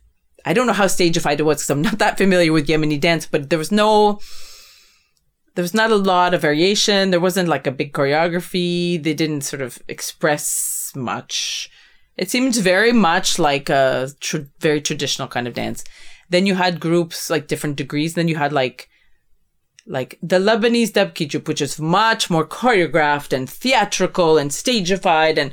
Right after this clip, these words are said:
that was ready for stage. Then you had some other Debki groups, like a Palestinian group that was way more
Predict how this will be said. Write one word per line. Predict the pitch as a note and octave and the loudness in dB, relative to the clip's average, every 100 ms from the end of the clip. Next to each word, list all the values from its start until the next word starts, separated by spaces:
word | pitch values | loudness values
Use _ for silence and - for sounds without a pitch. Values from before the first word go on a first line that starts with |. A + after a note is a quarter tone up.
| - - | -10 -8
that | - A3+ | 0 2
was | D3 | 2
ready | C#3 F3 G3 | 0 0 2
for | G#3 G3 | 0 0
stage. | - E3+ B2+ A#2 - - - - - | 0 0 -2 -4 -8 -12 -16 -12 -4
Then | F3 | 0
you | F#3+ | 2
had | F#3 | 2
some | A#3 | 2
other | D4+ A4+ | 4 4
Debki | B3 F3 - D3 | 4 2 0 0
groups, | D3 - | -2 -4
like | C#3+ | -6
a | C#3+ | -2
Palestinian | D#3+ F3 E3+ G#3+ G3 D#3 | 0 0 0 0 2 2
group | D#3 D3+ | -2 -2
that | C3 | -4
was | D3 D3 | -4 -4
way | D3+ G#3 | 2 2
more | A3+ A3 G3 F3+ E3+ | 4 4 4 2 0